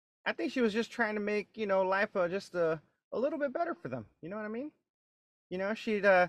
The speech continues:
"You can make this prison food taste so much better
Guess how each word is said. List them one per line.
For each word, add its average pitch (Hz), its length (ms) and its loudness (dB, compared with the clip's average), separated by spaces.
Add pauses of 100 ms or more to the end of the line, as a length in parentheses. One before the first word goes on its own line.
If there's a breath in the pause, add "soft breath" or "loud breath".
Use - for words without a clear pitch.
(320)
"You 370 140 -2
can - 160 -14 (100)
make 370 240 -6
this 254 160 -4
prison 156 340 -6 (120)
food 104 220 -14 (420)
taste 240 340 -6
so 302 260 -8
much 302 260 -10
better 190 280 -12